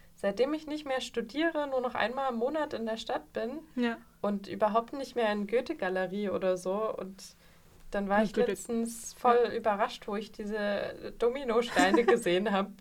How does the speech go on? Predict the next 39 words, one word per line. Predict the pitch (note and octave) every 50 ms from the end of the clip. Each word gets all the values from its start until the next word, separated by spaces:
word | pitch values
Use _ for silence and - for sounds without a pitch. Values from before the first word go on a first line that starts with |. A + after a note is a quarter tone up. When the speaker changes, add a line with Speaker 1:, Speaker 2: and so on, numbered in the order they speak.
| - - -
Speaker 1:
weil | - F3+ F3+
ich, | G3+ G#3 -
wie | A#3 A3+
gesagt, | A#3+ A3 G#3 F#3+ G3 G3+ G3+ - - - - - -
noch | - G#3+ G#3+ G#3+
überhaupt | - G#3+ B3 A#3+ B3+ B3 C4
nichts | A#3+ A#3 A#3+ -
von | - G3+ G3 F3
Weihnachten | E3 E3+ F#3 G#3 A#3 A#3 - - G#3 G3 F#3+ F#3+
so | F#3+
Speaker 2:
Ja. | F#3+
Speaker 1:
mitbekommen | F#3+ A3+ A3+ A#3 B3+ A3+ A3 A3 G3+ G3 F3+ F#3 F#3+
hab. | F#3+ F#3 F#3+ - - - - - - - -
Speaker 2:
In | G3+ G3
der | F#3+ F3+
Goethe-Galerie | - G#3 G3+ G#3 A3 - A3 G#3 G#3 G3+ F#3+ G3+ G3+ F#3+
war | F#3+ F#3+ F#3+ F#3+ F#3
ich | F#3+ G3 - - - - - - - - -
irgendwie | G3 F#3+ F#3 F3+ E3+
auch | F3 G3 A#3
lange | D4 D4 D4+
nicht | D#4 D#4 -
mehr | E4 D#4 D#4
eigentlich, | D4+ D4+ D4+ D4+ D#4 D4+ - - - -
obwohl | - F#3+ G3 G3 F3
im | F#3 F3+
Teegut | - F#3+ F#3+ G3 F#3 -
schon. | - G#3+ G#3 G#3+ A3+ - - - - - - - - - - - - - -
Aber | G3+ G3 F#3+ F#3+ F#3 F#3 F#3 F#3 G3 G#3 - - - _ - _ _ - _ - - _ _ _ _ - - _ - _ - _ _ _ _ _ -
ich | - - -
weiß | C4 C#4+ C#4
nicht, | - - F3+ F#3
also | F#3 F#3+
ich, | G3 - - - - - _ _ - -
ich | - -
weiß | G3 G#3 -
gar | A3
nicht, | G3+ G3 G3 -
wann | G3 G3 A3 A#3